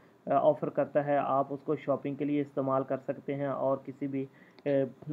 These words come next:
ऑनलाइन ट्रांसफ़र, मनी ट्रांसफ़र के लिए इस्तेमाल कर सकते हैं या किसी भी,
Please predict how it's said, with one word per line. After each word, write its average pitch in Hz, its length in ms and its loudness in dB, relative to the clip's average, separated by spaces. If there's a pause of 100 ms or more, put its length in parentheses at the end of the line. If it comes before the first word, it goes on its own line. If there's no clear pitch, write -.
ऑनलाइन 143 600 2
ट्रांसफ़र, 139 640 0
मनी 143 260 -2
ट्रांसफ़र 139 380 -2
के 143 120 -4
लिए 143 120 0
इस्तेमाल 131 400 -2
कर 135 140 -2
सकते 139 340 -4
हैं 139 140 -4
या 135 100 -2
किसी 139 300 -6
भी, 135 220 -2